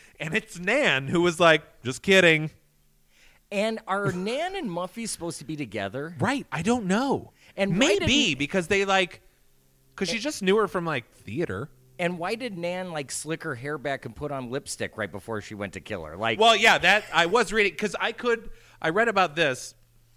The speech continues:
Speaker 1: 'cause I could tell, as you were saying before, it is a beautifully shot movie. Like,
Speaker 2: Yeah.
Speaker 1: I immediately, even at the beginning, I'm like, "Wow, this is, like, well lit."
Speaker 2: Yeah.
Speaker 1: Uh, the shots are well composed.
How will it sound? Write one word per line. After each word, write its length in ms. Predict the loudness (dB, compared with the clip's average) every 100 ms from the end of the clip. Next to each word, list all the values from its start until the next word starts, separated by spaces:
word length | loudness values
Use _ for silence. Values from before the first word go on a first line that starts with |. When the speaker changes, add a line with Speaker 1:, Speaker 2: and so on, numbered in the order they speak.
| _ _ _ -20 -10
Speaker 1:
'cause 100 | 0
I 80 | 2
could 140 | 2 0
tell, 120 | 0
as 200 | 0 0
you 60 | -4
were 100 | -2
saying 240 | -2 -2
before, 420 | -4 -2 0 -2 -4
it 120 | -4
is 120 | -2
a 60 | -4
beautifully 580 | -6 2 2 2 -6 -8
shot 280 | -4 -4 -4
movie. 260 | -6 -6
Like, 140 | -4 -4
Speaker 2:
Yeah. 80 | 2
Speaker 1:
I 140 | 2
immediately, 800 | 4 2 0 0 -2 -2 -2 -8 _ _ _ _ _ -6
even 200 | 2 2
at 80 | 2
the 80 |
beginning, 380 | -2 0 0 0
I'm 120 | -2
like, 200 | -2 -2 0
"Wow, 180 | -2
this 180 | -2 -6
is, 140 | -4 0
like, 260 | 0 -2 _ -10
well 240 | -2 -2
lit." 420 | 0 -4 -4 -10 -20 _ _
Speaker 2:
Yeah. 160 | -4 -4 -6 _ -4
Speaker 1:
Uh, 460 | -2 0 0 0 -2
the 140 | -6
shots 460 | -4 0 0 0 -4
are 100 | -2
well 220 | -2 -4
composed. 800 | -6 -2 2 2 2 -2 -10